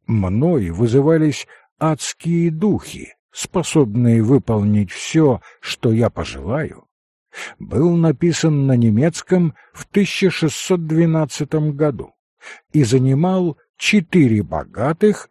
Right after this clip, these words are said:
иллюстрированных рукописных тома. В первом томе изображение распятого Христа в окружении ангелов с их сигелами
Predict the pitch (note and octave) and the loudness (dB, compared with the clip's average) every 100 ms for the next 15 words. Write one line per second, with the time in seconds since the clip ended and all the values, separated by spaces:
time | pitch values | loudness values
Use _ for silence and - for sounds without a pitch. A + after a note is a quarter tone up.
0 | - F#3+ E3 B2 - - B2+ G#2 G2+ B2 | -2 2 4 2 -2 -4 -2 0 0 0
1 | D#3+ F3+ F#3 F3 - G#2 - F#2 - A2+ | 0 0 -2 -2 -4 -4 -4 -6 -6 -8
2 | - C#3 D3+ - - G#3 - - - _ | -4 -4 -4 -6 -8 -6 -6 -12 -20 _
3 | _ _ _ _ _ - - - - - | _ _ _ _ _ -18 -18 -16 -18 -16
4 | - A1 C2+ B2 D3+ - F3 E3+ E3+ D#3+ | -14 -10 -4 -2 -2 0 0 2 0 -2
5 | - _ E2+ E2 B2+ C#3+ D3+ C#3 F#3+ F3+ | -8 _ -10 -2 0 0 0 0 2 2
6 | F3 D#3+ D3 - - D#3+ D3+ D#3+ D#3 C3+ | 4 4 2 -4 -2 0 0 2 0 0
7 | C3+ C3 - - - C3+ G#2 D2 G#2 F#2+ | -2 -2 -4 -10 -4 -2 -2 -4 -6 -2
8 | B2+ A#2 A#2 C3+ B2 B2 C3 - C#3+ B2 | 0 0 2 2 2 0 -2 -4 -4 -2
9 | G2 E2 D#2+ C#2+ - - _ _ - - | -4 -4 -8 -10 -16 -20 _ _ -8 0
10 | B2 F#2+ - _ - - G3+ G3+ A2+ E2+ | 0 0 -10 _ -8 -2 0 0 -2 -8
11 | G1+ G1+ G1+ | -10 -12 -14